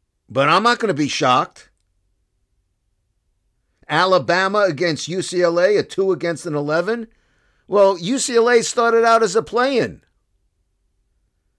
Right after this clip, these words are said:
I'm not shocked there. I would expect Bama to get there, but I'm not gonna be dumbfounded if they don't. And then you, it's,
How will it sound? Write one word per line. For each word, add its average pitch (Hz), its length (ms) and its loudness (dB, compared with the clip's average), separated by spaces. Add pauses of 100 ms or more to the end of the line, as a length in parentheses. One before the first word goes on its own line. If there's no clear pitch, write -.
(280)
I'm 170 180 2
not 226 200 2
shocked 143 400 0
there. 170 460 2 (2750)
I 147 120 0
would 160 200 0
expect 147 540 0
Bama 160 400 2
to 139 100 -6
get 165 300 -2
there, 190 380 0 (2000)
but 139 140 -2
I'm 156 120 0
not 160 160 -2
gonna 147 140 -4
be 123 140 -6
dumbfounded 135 920 -4
if 127 200 -8
they 117 160 -8
don't. 156 440 -6 (1040)
And 123 100 -10
then 160 160 -2
you, 156 240 -6
it's, - 520 -8